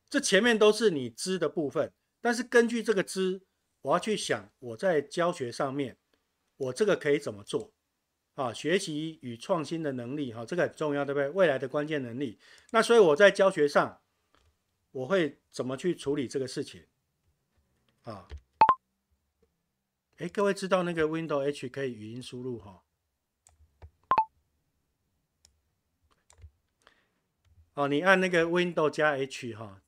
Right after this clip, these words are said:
它就会出现这个，你就可以用讲话输入。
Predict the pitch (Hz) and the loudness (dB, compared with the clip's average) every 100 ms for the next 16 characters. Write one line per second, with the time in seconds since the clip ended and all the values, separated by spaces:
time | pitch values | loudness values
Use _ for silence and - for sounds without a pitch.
0 | - 151 165 156 143 147 147 127 120 113 | -8 -4 -2 -2 -2 -6 -4 -6 -8 -14
1 | 92 _ _ _ _ _ _ _ _ _ | -18 _ _ _ _ _ _ _ _ _
2 | _ _ 135 156 185 160 180 156 - 104 | _ _ -4 -2 2 2 2 0 -2 -6
3 | 101 139 - 127 131 92 | -4 -4 -6 -8 -8 -12